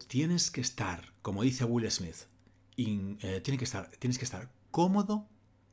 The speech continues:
en lo incómodo. ¿Mm? Así que aprende a estar cómodo en lo incómodo. Para ello, despégate un poquito del ego,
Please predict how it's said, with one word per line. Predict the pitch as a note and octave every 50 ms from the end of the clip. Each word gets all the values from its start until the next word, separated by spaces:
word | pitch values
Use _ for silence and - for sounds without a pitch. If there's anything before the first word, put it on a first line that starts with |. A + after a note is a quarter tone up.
| _ _
en | G2 G2 F2+
lo | E2+ E2
incómodo. | E2 E2 D#2+ - F#2+ E2 D2 B1+ C2 D2+ - - _ _ _ _ _ - - _ _ _ _ _ _ _ _ _ _ _ _
¿Mm? | A#2+ D3 F#3 A#3 - - - - - - - -
Así | - G2+ - B2+
que | A#2+ A#2
aprende | G2 F2 A2 B2+ B2+ B2+ B2+
a |
estar | B2+ - - G#2+ F#2 - - - - - - - - _
cómodo | _ - C#3+ D#3 D3 C3+ C#3 E3 A3 B3+ - - - _ - - -
en | - E2+ D#2
lo | D2 D2
incómodo. | D2 D2+ - D3+ E3 E3 F#2 D#2 D#2 - - - _ _ _ _ _ _ _ _ - - - - _ - - - - - - - - - - - _ _ - - _ _ _ _ _ -
Para | - A#2 A#2+ C3
ello, | D#3 D#3 D#3+ D3+
despégate | D3 B2 - - C3+ B2+ B2 B2 B2
un | A2
poquito | - G2+ F#2 - A2+ - G#2+
del | F2+ E2+ E2
ego, | E2 D#2+ - - E2